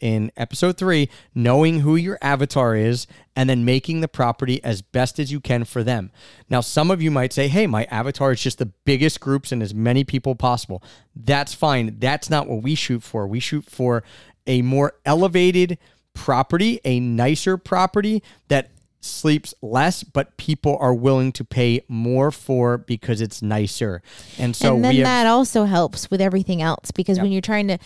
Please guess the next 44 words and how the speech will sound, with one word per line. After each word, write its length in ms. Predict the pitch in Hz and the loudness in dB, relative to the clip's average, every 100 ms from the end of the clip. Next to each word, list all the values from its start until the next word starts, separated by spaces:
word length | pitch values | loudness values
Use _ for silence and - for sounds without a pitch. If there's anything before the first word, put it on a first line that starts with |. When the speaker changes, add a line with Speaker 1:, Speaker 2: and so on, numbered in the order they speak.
| - - | -16 -8
Speaker 2:
shove 220 | - 220 | -2 0
a 60 | 208 | 0
bunch 260 | 208 196 | 0 -2
of 60 | 196 | -4
heads 340 | 190 214 196 | -2 -2 0
in 120 | 202 | -2
there, 280 | 185 175 175 | -2 -2 -2
then 200 | 175 180 175 | -2 -2 -2
it's 200 | 170 - | -4 -6
too 160 | - | -4
many 200 | 240 220 | -2 -2
people 320 | - 220 208 | -2 -2 0
for 300 | 196 - 185 | -2 -2 -2
the 100 | 180 | -2
space. 580 | 180 - 170 147 190 - - - - - - | -4 -2 -2 0 -4 -8 -14 -20 -20 -12 -2
And 520 | 202 185 175 175 - - | 2 2 2 -2 -6 -8
so 140 | 196 | -6
things 300 | 185 185 190 | -4 -2 -4
just 180 | 190 - | -6 -6
get 220 | 170 - - | -4 -6 -8
worn 320 | 185 180 175 | -4 -2 0
out 280 | 151 202 - | 0 -2 -2
quicker. 440 | - 175 113 165 - _ - | -12 -10 -10 -10 -16 _ -2
Speaker 1:
Yeah, 140 | 170 | 2
we 140 | 135 143 | 4 4
Speaker 2:
more 20 | |
Speaker 1:
have 80 | 185 | 4
a 60 | 185 | 2
Speaker 2:
quickly. 100 | 180 | 4
Speaker 1:
four, 200 | 175 170 160 | 4 2 -2
I 60 | 139 | 0
mean, 160 | 135 | 2
we 120 | 127 | 2
rent 240 | 139 147 156 | 2 0 0
this 140 | 151 | -2
as 120 | 151 | 0
a 60 | 127 | -2
four 240 | - 139 165 | 0 0 2
bedroom 360 | 156 151 139 | 2 2 2
here, 280 | 123 113 127 - - _ | 2 0 -2 -8 -20 _
and 380 | - 123 120 117 | -2 0 2 0
we 200 | 120 139 | 0 -2
could 400 | 147 - 170 139 - - | 0 -2 -2 -4 -14 -16
s-, 320 | - - | -12 -12